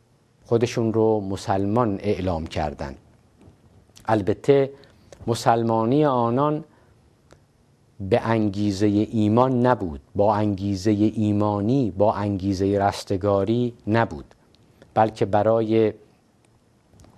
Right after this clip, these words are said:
بازسازی اشرافیت بود، اما این بار در زیر لوای اسلام. با این انگیزه بود که در نهایت اونها،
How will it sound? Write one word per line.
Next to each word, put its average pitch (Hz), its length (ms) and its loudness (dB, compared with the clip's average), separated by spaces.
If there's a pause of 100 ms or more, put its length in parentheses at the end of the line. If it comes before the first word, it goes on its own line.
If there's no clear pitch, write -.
(140)
بازسازی 110 800 2
اشرافیت 107 960 0
بود، 123 300 2 (120)
اما 113 300 2
این 104 240 0
بار 127 360 4 (380)
در 101 200 2
زیر 101 320 -2
لوای 95 520 0
اسلام. 85 440 -8 (280)
با 110 180 4
این 175 240 2
انگیزه 123 560 2
بود 139 320 0 (720)
که - 80 -2
در 104 220 0
نهایت 101 560 0
اونها، 110 560 0